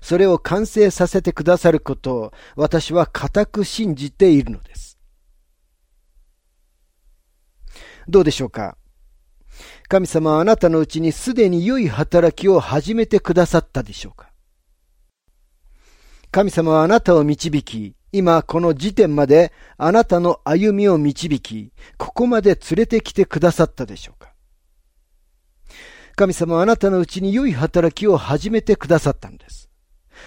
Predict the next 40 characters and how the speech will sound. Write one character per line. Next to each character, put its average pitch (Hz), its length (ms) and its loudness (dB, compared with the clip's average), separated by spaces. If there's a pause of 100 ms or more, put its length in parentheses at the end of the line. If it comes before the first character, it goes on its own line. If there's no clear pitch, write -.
そ 202 120 0
し - 40 -4
て 202 100 0
神 247 220 2
様 185 260 0
が 190 140 4
キ 190 180 -6
リ 240 100 0
ス - 80 -10
ト 226 160 2
イ 202 200 -2
エ 240 60 0
ス - 160 -10
の 185 120 -2
日 233 200 -4
が 170 180 4
来 - 220 -8
る 220 100 0
ま 143 120 0
で、 104 240 -8 (1700)
ま 190 160 2
た 175 180 4
あ 185 40 2
な 208 140 4
た 170 180 6
を 156 60 4
こ 202 160 0
の 220 120 2
世 240 140 2
か 170 140 2
ら 160 120 2
取 202 260 -4
り - 20 -4
去 240 160 0
ら 220 120 4
れ 208 120 4
る 190 120 2
ま 208 160 4
で 160 120 4
に 160 260 -2